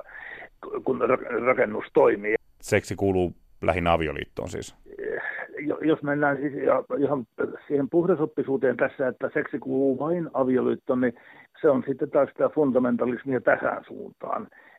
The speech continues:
Speaker 1: Enkä mä nyt sitä ihan allekirjoita. Eihän mikään tässä maailmassa ole sataprosenttista. Ja kyllä mäkin o-, olen tällä hetkellä, tuota, niin en ole ensimmäistä kertaa aviossa ja näin poispäin. Ja olen, olen käynyt, käynyt, tuota,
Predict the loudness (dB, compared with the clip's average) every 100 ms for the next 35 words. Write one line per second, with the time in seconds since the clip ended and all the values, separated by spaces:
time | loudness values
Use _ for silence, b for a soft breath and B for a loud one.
0 | -10 -6 -4 -4 -6 -4 -2 0 0 -2
1 | -4 -6 -8 -12 -10 -10 -6 -8 -8 -16
2 | _ 2 4 4 2 2 4 4 4 2
3 | 2 2 0 -6 -8 -10 -4 -4 -6 -10
4 | -12 -14 -20 -16 -10 -10 -8 -8 -4 -2
5 | 2 2 2 -2 -4 -6 _ B B B
6 | -18 -14 -8 -6 -4 0 0 -2 -4 -2
7 | 0 0 0 0 0 -2 B B B B
8 | B _ -10 -2 0 2 4 2 0 -4
9 | -4 -4 -2 0 0 0 0 -2 -4 -4
10 | -4 -4 -6 -4 -2 2 2 0 -2 -2
11 | -2 2 0 0 -6 _ -14 0 2 2
12 | -2 -2 -2 0 0